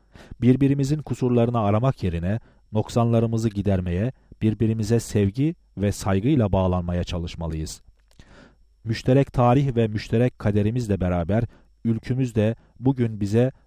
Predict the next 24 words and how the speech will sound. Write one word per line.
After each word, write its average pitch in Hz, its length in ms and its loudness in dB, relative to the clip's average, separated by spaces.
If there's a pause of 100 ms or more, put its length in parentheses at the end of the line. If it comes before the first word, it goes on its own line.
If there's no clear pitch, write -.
(160)
bunu 120 300 0
emretmektedir. 87 960 -4 (440)
Asla 135 420 2
şüphe - 240 -4
etmeyiniz 98 640 -2
ki 110 220 -2 (200)
her 190 240 0
karış 110 340 0
toprağa 90 460 -4 (180)
şehit - 400 0
kanı 110 240 -4
ile 101 180 2
yoğrulmuş 95 460 -2
olan 92 300 -2 (260)
bu 123 140 2
güzel 123 420 2 (160)
ve 104 340 2
büyük 110 440 0
vatanın 98 440 -2
bütünlüğüne 95 500 -4
yönelen 92 440 0 (340)
her 151 280 2
türlü 110 340 0
sömürücü, 101 680 -2